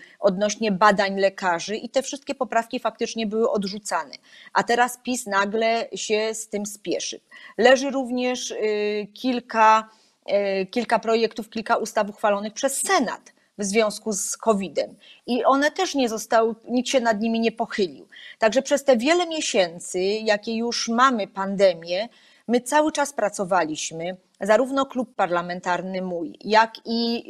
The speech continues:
zresztą inne kluby parlamentarne, również opozycyjne, i też Senat. I my cały czas proponowaliśmy rozwiązania, które powodowałyby,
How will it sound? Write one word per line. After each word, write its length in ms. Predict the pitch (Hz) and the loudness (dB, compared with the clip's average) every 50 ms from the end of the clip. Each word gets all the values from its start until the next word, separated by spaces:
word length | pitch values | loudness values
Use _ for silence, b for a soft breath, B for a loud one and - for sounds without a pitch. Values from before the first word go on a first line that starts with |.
| 175 208 | -6 -4
zresztą 320 | 196 214 220 - - 233 233 | -2 -2 -4 -2 -2 -4 -2
inne 320 | - 240 240 233 226 214 | -2 -2 -2 0 -2 -2
kluby 240 | 220 - 233 208 208 | -2 -2 -2 -2 -2
parlamentarne, 840 | 208 214 208 190 196 196 202 196 202 196 196 202 196 190 202 202 202 | 0 0 0 0 0 -2 -2 -4 -6 -2 2 2 2 2 2 0 0
również 400 | 208 214 190 170 175 175 175 - | 0 -2 -4 -6 -8 -10 -10 -10
opozycyjne, 920 | - 185 - 190 180 170 190 185 - - - - 175 160 151 165 180 208 214 B B B B B B B | -12 -12 -8 -8 -6 -6 -8 -10 -10 -14 -12 -12 -12 -12 -10 -8 -10 -10 -10 B B B B B B B
i 100 | 285 277 | -4 2
też 320 | 277 - 311 311 285 - | 4 4 4 6 4 2
Senat. 600 | - - - 339 311 269 202 165 160 151 _ _ _ _ _ _ _ _ _ - | 0 0 2 2 2 2 0 -6 -10 -12 _ _ _ _ _ _ _ _ _ -2
I 100 | 262 262 | 0 2
my 240 | 269 277 294 294 285 - _ _ _ | 2 4 2 2 0 -4 _ _ _
cały 340 | - - 311 302 302 330 311 | -4 0 2 2 2 0 -2
czas 540 | 320 - 240 214 220 240 262 - - - _ _ _ _ _ _ _ _ _ _ | -6 -2 2 2 2 2 2 -2 -10 -16 _ _ _ _ _ _ _ _ _ _
proponowaliśmy 840 | - 254 269 269 277 269 262 269 254 320 339 320 302 - 240 226 220 | -8 -8 -8 -6 -6 -6 -4 -2 -2 -2 -2 -2 -4 -6 -6 -6 -4
rozwiązania, 880 | 214 202 190 190 202 208 208 202 185 208 190 180 170 165 170 180 214 240 | -4 -4 -4 -4 -6 -6 -6 -4 0 0 0 0 -2 -4 -6 -6 -6 -8
które 280 | - - 262 262 262 | -6 -4 -2 -2 -2
powodowałyby, 1040 | 254 - 262 226 262 262 220 247 233 214 220 190 180 180 185 180 160 180 214 254 | -2 -4 -4 -2 -2 0 0 0 0 2 2 2 2 0 -2 -4 -4 -4 -4 -4